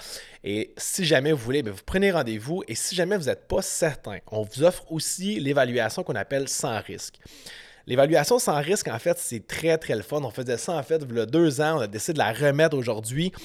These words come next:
C'est que si, exemple, vous faites l'appel découverte, mais vous n'êtes pas certain, est-ce que la méthode Néo, c'est pour moi ? Ben, on vous fait essayer la, la méthode gratuitement.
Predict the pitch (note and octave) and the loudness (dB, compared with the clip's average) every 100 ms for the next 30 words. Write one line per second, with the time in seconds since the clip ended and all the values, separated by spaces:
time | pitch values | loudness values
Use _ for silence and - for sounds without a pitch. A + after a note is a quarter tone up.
0 | - - - - - A#2 - A#3 F#3+ F#3+ | -16 -16 -16 -16 -12 -6 2 6 6 6
1 | G3+ - D#3 - E3+ D3 - A2+ C#3 D3+ | 2 0 2 2 2 0 -4 2 4 4
2 | - A2+ A2 A#2 A2+ - F#3+ - C#3 - | 0 -6 -4 -2 -4 0 -2 0 -2 -2
3 | D3+ C#3+ - F#3 D#3+ B2 D3+ C#3 A#2 C#3 | -4 -4 -4 -6 -4 -2 -2 -2 -2 -4
4 | - A#2+ - A2 A2+ A2+ C#3 E3 - - | -6 -8 -8 -8 -4 -2 -2 -4 -12 -18
5 | - G2+ G#2 G#2 - E3 D3 D#3+ F3+ A#2+ | -6 -2 -2 -4 0 0 0 2 2 2
6 | A2 A2 G#2 D3 D3 B2 A#2 - - G#2+ | 0 -2 0 -2 -2 -2 -2 -2 -10 -10